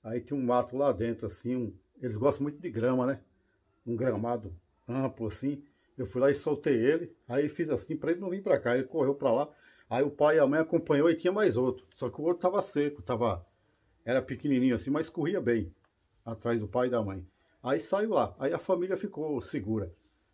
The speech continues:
porque ia jogar ele do rio, ele ia morrer afogado, porque já tava, já tava todo molhado, não conseguia mais levantar, tava fraco já, já tava bem debilitado.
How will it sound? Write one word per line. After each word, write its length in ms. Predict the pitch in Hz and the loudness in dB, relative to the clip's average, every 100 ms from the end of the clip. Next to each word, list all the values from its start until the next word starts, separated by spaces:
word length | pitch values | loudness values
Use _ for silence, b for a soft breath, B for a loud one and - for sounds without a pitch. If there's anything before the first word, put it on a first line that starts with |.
| _ | _
porque 200 | - 90 131 | -16 -4 -2
ia 540 | 131 127 127 127 147 | 0 0 2 4 4
jogar 240 | 147 147 | 4 2
ele 140 | 160 165 | 0 -2
do 180 | 180 151 | 0 0
rio, 220 | 127 165 | 2 2
ele 100 | 175 | 0
ia 80 | 196 | 2
morrer 220 | 196 202 | 2 0
afogado, 460 | 196 233 160 143 | 0 -2 0 -2
porque 120 | - 127 | -4 0
já 160 | 139 | 0
tava, 480 | 135 135 127 113 90 _ _ _ _ _ - | 2 2 2 0 -4 _ _ _ _ _ -8
já 100 | 123 | -2
tava 220 | 143 120 | 0 0
todo 280 | 165 156 143 | -2 -2 0
molhado, 380 | 127 117 127 123 | 2 2 2 -2
não 60 | |
conseguia 280 | 110 - 120 | -8 -4 -2
mais 160 | 127 131 | 0 -2
levantar, 400 | 123 113 127 123 | -2 -2 -2 0
tava 240 | 135 127 | 0 0
fraco 340 | - 120 120 | -2 -2 -2
já, 240 | 90 123 117 b b b b | -2 -2 -4 b b b b
já 80 | 120 | -10
tava 280 | 117 135 117 | -2 0 0
bem 320 | 139 165 156 | -2 -2 -4
debilitado. 600 | 120 120 110 90 117 127 | -6 -6 -6 -4 -4 -4